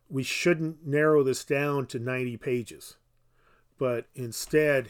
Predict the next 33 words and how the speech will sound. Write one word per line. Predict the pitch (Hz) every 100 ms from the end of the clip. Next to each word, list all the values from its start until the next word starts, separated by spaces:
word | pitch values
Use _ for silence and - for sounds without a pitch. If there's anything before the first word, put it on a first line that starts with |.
| -
have | 170 170 143 123 120
stories | - 147 135 131 120
that | - 110
stand | - 143 135 135 127 117 - -
sometimes | - 160 156 175 151 147
in |
direct | 127 139 -
conflict | - 143 170 180 117 113
with | 107
each | 110 95
other | 107 98 98 98 _ - - -
to | -
remind | 143 127 127 131 127
us | 127 -
of | 135 123 120 123 - _ _ _ _ _
our, | 127 139 _ -
to, | 135 117 -
to | 151
make | 156 147
us | 139
humble | - 160 175 92 - _ _
about | 135 117 123 127 -
what | 131 123 - -
we | 139 123
think | - 143 139
we | 127
know | 120
about | 117 113 113 107
God | 113 113 120
and | 117
the |
human | 120 117 120
race. | 127 160 -